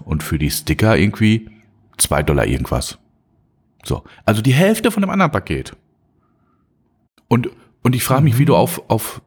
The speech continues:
Speaker 1: zehn Euro, zwei Euro Zoll oder sowas berechnen willst. In welcher Welt das funktioniert. Ich meine, das ist jetzt natürlich für mich viel zu aufwendig, das, also für das Geld ist ja kein Verhältnis. Also ich reg mich jetzt einmal hier drüber auf,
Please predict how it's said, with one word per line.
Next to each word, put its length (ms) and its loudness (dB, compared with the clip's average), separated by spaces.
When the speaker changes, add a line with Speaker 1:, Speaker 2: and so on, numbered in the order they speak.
Speaker 1:
zehn 500 0
Euro, 640 2
zwei 220 0
Euro 220 4
Zoll 360 0
oder 240 2
sowas 220 0
berechnen 420 -4
willst. 360 -8
In 120 2
welcher 260 2
Welt 180 -2
das 120 -2
funktioniert. 600 -6
Ich 80 2
meine, 140 4
das 80 0
ist 120 -2
jetzt 120 2
natürlich 300 0
für 100 0
mich 300 0
viel 340 -2
zu 140 2
aufwendig, 320 0
das, 240 -2
also 240 0
für 180 -4
das 220 -2
Geld 200 0
ist 120 -2
ja 40 0
kein 280 0
Verhältnis. 320 0
Also 240 -4
ich 100 2
reg 140 2
mich 80 2
jetzt 140 0
einmal 200 4
hier 140 2
drüber 240 2
auf, 380 2